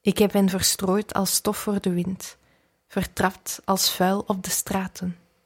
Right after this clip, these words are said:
Gij hebt mij bevrijd van de onruststokers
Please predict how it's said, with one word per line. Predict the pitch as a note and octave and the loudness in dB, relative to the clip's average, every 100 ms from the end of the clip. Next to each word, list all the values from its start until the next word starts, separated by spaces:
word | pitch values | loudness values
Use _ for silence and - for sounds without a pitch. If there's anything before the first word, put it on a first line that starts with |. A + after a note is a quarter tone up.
| _ _ _ _ _ _ _ _ _ _ _ _ - | _ _ _ _ _ _ _ _ _ _ _ _ -14
Gij | - G#3 | -2 2
hebt | G3+ G3+ | 2 2
mij | F#3+ F#3 | 2 2
bevrijd | F3 F#3+ F#3+ - | 0 -2 -2 0
van | - G#3+ | 2 2
de | A3 | 2
onruststokers | G3 F#3+ F#3+ F#3+ - - - F#3 F#3 G3 - - | 2 0 2 0 -2 -2 -2 -2 -2 -6 -6 -10